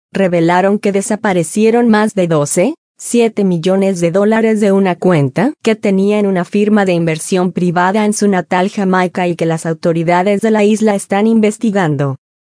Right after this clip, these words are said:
El abogado Linton P. Gordon proporcionó a The Associated Press una copia de la carta enviada a Stocks and Securities Limited exigiendo la devolución del dinero.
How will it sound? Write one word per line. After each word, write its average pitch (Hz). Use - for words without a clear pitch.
El 240
abogado 190
Linton 202
P. 196
Gordon 190
proporcionó 180
a 170
The 190
Associated 214
Press 202
una 180
copia 185
de 185
la 156
carta 202
enviada 196
a 175
Stocks 226
and 185
Securities 190
Limited 196
exigiendo 185
la 170
devolución 156
del 190
dinero. 185